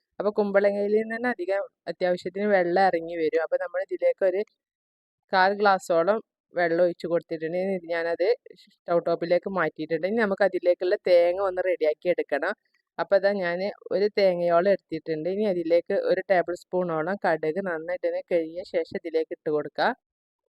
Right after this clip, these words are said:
ഇനി നമുക്ക് എത്രയാണോ എരിവ് ആവശ്യമുള്ളത് അതിനനുസരിച്ച് മുളക് ഇട്ട് കൊടുക്കുക ട്ടോ. അപ്പൊ ഇത് അത്യാവശ്യം എരിവുള്ള മുളകായതുകൊണ്ട് തന്നെ ഞാനൊരു നാലെണ്ണം എടുത്തിട്ടുള്ളൂ.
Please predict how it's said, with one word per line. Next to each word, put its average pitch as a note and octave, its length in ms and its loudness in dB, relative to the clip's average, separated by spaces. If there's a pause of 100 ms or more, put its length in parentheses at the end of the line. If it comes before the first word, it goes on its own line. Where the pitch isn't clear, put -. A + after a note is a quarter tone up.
(1500)
ഇനി G#3 120 0
നമുക്ക് G#3+ 300 2
എത്രയാണോ G#3 580 2
എരിവ് F#3+ 340 2
ആവശ്യമുള്ളത് F#3 560 2
അതിനനുസരിച്ച് F#3 800 -2 (760)
മുളക് F3+ 300 -2
ഇട്ട് F#3 160 -6
കൊടുക്കുക D#3 300 -2
ട്ടോ. D3+ 120 -4
അപ്പൊ E3 160 0
ഇത് F#3+ 120 0
അത്യാവശ്യം G3 540 2
എരിവുള്ള F#3 480 0
മുളകായതുകൊണ്ട് E3 720 0
തന്നെ F3 180 -4
ഞാനൊരു F3 380 -8
നാലെണ്ണം E3 460 -4
എടുത്തിട്ടുള്ളൂ. D#3+ 640 -2